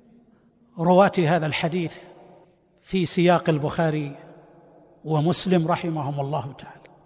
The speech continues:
ونحن لا نتكلم عن الاتصال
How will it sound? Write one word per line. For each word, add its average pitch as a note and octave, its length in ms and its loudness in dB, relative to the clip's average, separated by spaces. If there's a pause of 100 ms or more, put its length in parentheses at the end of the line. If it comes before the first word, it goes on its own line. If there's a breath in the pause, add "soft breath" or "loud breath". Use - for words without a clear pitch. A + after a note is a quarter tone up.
(400 soft breath)
ونحن F3 320 0
لا F#3+ 140 4
نتكلم D#3+ 680 4 (1400 soft breath)
عن E3 200 4
الاتصال E3 840 2